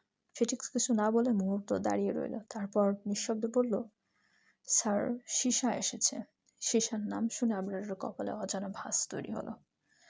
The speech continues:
মনে মনে বলল, "এত সকালে কেন? এসেছে তবে মুখে বলল। ঠিক আছে, তুমি যাও, আমি আসছি।" ফিজিক্স দ্রুত সরিয়ে নিল দরজা থেকে। নিঃশব্দ হয়ে গেল। আবরার ধীরে কোয়েলের দিকে ফিরে তাকালো।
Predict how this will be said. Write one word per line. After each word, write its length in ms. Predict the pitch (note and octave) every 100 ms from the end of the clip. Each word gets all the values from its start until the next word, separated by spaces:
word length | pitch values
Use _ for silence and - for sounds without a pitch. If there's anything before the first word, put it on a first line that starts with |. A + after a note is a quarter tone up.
| - _ A3
মনে 180 | A#3
মনে 200 | C4 C4+
বলল, 380 | B3+ C4 G3+ - G#3 - -
"এত 200 | A3+ A#3
সকালে 420 | C4+ G#3+ - -
কেন? 260 | - - - - - - -
এসেছে 380 | G#3 A3+ A3
তবে 320 | A3 G#3+ G#3 G#3+
মুখে 500 | G3+ G3+ G#3 - B3
বলল। 380 | - - - A#3+ _ - - - _ -
ঠিক 220 | - C4+
আছে, 200 | G#3 A#3+
তুমি 240 | A#3+ A3 A3
যাও, 280 | - A#3+ A3+ _ _ _ - -
আমি 240 | G#3+ G3+
আসছি।" 400 | G3 - - A3+ -
ফিজিক্স 300 | - A#3 C4+ -
দ্রুত 320 | G#3+ A3+ A#3+
সরিয়ে 420 | C4 - G3+ G#3
নিল 240 | G3+ G#3 G#3
দরজা 320 | A3 G3+ A3
থেকে। 240 | G#3+ G#3 G#3+ - _ - -
নিঃশব্দ 500 | A3 G3+ - G#3+ G#3+ G#3
হয়ে 160 | - G3+
গেল। 220 | A#3 A#3+ - _ _ _ - - - -
আবরার 300 | A#3+ C4 C4+
ধীরে 300 | A3+ B3+ C#4+
কোয়েলের 380 | B3+ G3+ G3+ G#3
দিকে 200 | G#3+ G3+
ফিরে 360 | - A#3+ A3+
তাকালো। 380 | A3+ - - A3